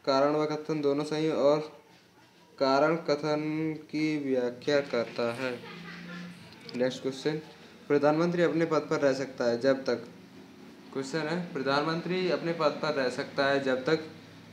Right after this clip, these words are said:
कि, ऑप्शन है, उसे लोकसभा पर विश्वास, लोकसभा से विश्वास प्राप्त हो,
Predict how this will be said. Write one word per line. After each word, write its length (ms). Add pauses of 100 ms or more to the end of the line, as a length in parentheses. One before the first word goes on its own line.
कि, 240 (360)
ऑप्शन 320
है, 280 (640)
उसे 300
लोकसभा 500
पर 300
विश्वास, 560 (440)
लोकसभा 440
से 120
विश्वास 420
प्राप्त 360
हो, 180